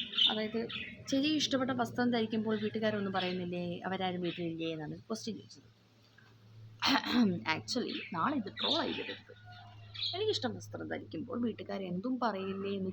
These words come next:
ചോദിച്ചു കഴിഞ്ഞാൽ അവർക്കറിയാം actually എൻ്റെ ഒരു ചൂസിങ് ആണെന്ന്. എൻ്റെ ഇഷ്ടമാണ്. ആ, അവര് പറഞ്ഞ വെച്ചാൽ നമ്മളെപ്പോഴും നമ്മുടെ ശരീരം പുറത്തേക്ക് കാണിച്ചിട്ടുള്ള വീ-, ഡ്രസ്സല്ല ഇടേണ്ടത്.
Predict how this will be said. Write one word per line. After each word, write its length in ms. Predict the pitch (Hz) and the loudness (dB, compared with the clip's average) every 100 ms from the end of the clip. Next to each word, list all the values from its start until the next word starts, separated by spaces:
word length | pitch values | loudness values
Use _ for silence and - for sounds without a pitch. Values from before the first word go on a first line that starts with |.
| 190 | -2
ചോദിച്ചു 300 | 170 165 196 | -4 -4 -6
കഴിഞ്ഞാൽ 340 | 185 180 180 - - - - - - 220 | -8 -8 -8 -12 -20 -20 -20 -20 0 2
അവർക്കറിയാം 600 | 240 240 294 208 214 220 180 | 2 2 0 2 0 0 -2
actually 380 | 170 - 175 180 - - | -8 -6 -6 -6 -8 -6
എൻ്റെ 320 | 180 180 202 | -4 -2 -2
ഒരു 80 | 208 220 | 0 0
ചൂസിങ് 480 | 180 160 - 180 170 | -2 -6 -8 -10 -8
ആണെന്ന്. 260 | - - 151 _ - - - _ - | -8 -12 -18 _ -20 -20 -20 _ -6
എൻ്റെ 220 | 156 143 220 | -6 -4 -4
ഇഷ്ടമാണ്. 400 | - - 262 302 415 - - - 262 | -4 -2 0 -2 -2 -12 -20 -10 -2
ആ, 40 | 277 190 | -2 -2
അവര് 380 | 165 - - 269 320 | -6 -8 -6 -2 -2
പറഞ്ഞ 200 | 320 330 | -2 -4
വെച്ചാൽ 240 | 339 359 370 - 679 - 855 807 762 831 - - - - - | -6 -6 -6 -8 -14 -18 -16 -14 -14 -16 -16 -18 -20 -20 -10
നമ്മളെപ്പോഴും 560 | 190 165 202 254 262 247 | -8 -6 -6 -4 -2 0
നമ്മുടെ 180 | 226 233 | 2 0
ശരീരം 320 | 240 202 202 220 | -2 -2 -2 -4
പുറത്തേക്ക് 420 | 208 - 175 220 226 | -6 -6 -4 -4 -2
കാണിച്ചിട്ടുള്ള 500 | 233 196 - 196 196 185 | -2 -2 -4 -4 -2 0
വീ-, 360 | 175 170 - - | -2 -4 -6 -6
ഡ്രസ്സല്ല 440 | 180 - 190 170 175 | -6 -2 -2 0 -2
ഇടേണ്ടത്. 380 | 156 151 151 | -2 -6 -6